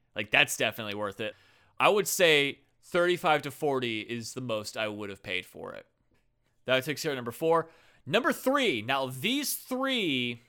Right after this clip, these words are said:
I heavily considered to be my game of the year, as if that holds merit.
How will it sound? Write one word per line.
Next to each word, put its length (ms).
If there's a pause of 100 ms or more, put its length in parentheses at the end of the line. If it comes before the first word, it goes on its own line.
(640)
I 480 (160)
heavily 760
considered 960 (120)
to 180
be 680
my 400
game 340
of 80
the 80
year, 220
as 160
if 140
that 160
holds 260
merit. 320